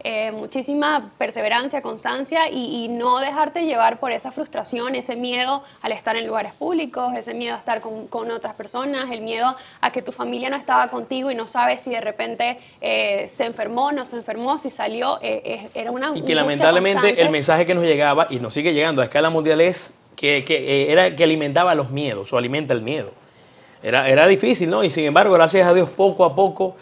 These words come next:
Speaker 2: de alguna forma, se ha ido eliminando, porque hay que decir que gracias, gracias a los, a la salud, a los, eh, grandes científicos del mundo, pues se ha ido contrarrestando. Aún nos falta mucho, pero ya por lo menos podemos hacer este tipo de entrevistas.
Speaker 1: Sí,
Speaker 2: María Ángel,
Speaker 1: así es.
Speaker 2: antes de llegar al Miss Venezuela veinte veinte,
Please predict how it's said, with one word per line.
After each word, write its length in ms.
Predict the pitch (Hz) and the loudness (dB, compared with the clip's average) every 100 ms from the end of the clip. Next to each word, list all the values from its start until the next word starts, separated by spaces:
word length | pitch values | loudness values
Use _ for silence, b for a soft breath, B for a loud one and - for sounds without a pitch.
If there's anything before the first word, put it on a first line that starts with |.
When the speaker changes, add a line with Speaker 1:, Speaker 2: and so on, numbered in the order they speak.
| B B | B B
Speaker 2:
de 120 | 143 | 0
alguna 340 | 139 131 151 151 | 2 4 2 0
forma, 540 | - 170 170 175 185 - - - | 2 2 2 0 -4 -8 -20 -18
se 180 | - 151 | -4 2
ha 60 | |
ido 160 | 147 147 | 4 4
eliminando, 500 | 151 143 139 160 123 | 4 2 2 2 2
porque 200 | 120 123 | 0 -2
hay 60 | 131 | 0
que 140 | 139 | 0
decir 320 | 139 147 147 | 0 -2 -4
que 400 | 151 156 127 117 | 0 2 2 0
gracias, 400 | 113 127 - 151 | 2 0 2 0
gracias 380 | 139 135 123 143 | 2 2 2 2
a 60 | 143 | 2
los, 200 | 147 151 | 0 0
a 60 | |
la 140 | 127 120 | 0 0
salud, 400 | 127 127 196 135 _ b b b | -2 -2 -2 -6 _ b b b
a 80 | 123 | -2
los, 260 | 117 107 117 | -2 -2 -4
eh, 120 | 113 | -4
grandes 320 | 113 120 135 | -2 -2 -2
científicos 480 | 151 139 151 156 165 | -4 -4 -4 0 2
del 80 | 160 | 2
mundo, 240 | 180 208 | 0 -4
pues 220 | 170 131 | -4 -4
se 80 | 143 | 0
ha 60 | 131 | 0
ido 220 | 147 156 | 0 -2
contrarrestando. 800 | 202 214 208 190 165 135 113 107 | -2 0 2 2 2 0 -2 -2
Aún 80 | |
nos 120 | 143 170 | -2 0
falta 200 | 190 208 | -2 -2
mucho, 260 | 214 156 | -4 -4
pero 240 | 135 110 - B B B | -6 -6 -10 B B B
ya 160 | 127 131 | 0 2
por 100 | 156 | 4
lo 60 | |
menos 180 | 160 165 | 4 2
podemos 260 | 156 151 151 | 4 2 2
hacer 220 | 156 156 | 2 0
este 220 | 143 151 | 0 0
tipo 220 | 143 143 | 0 -2
de 60 | 147 | -4
entrevistas. 460 | 123 113 101 - - B B B | -4 -6 -8 -10 -18 B B B
Speaker 1:
Sí, 60 | |
Speaker 2:
María 220 | 156 185 220 | 4 6 6
Ángel, 180 | 185 | 4
Speaker 1:
así 20 | 175 | 4
es. 40 | |
Speaker 2:
antes 260 | 185 180 180 | 2 4 4
de 80 | 165 | 6
llegar 200 | 170 202 | 6 4
al 60 | |
Miss 120 | 208 | 4
Venezuela 340 | 196 180 185 180 | 2 2 2 2
veinte 300 | 180 151 151 | 2 2 0
veinte, 460 | 160 156 160 165 | 2 0 -2 -2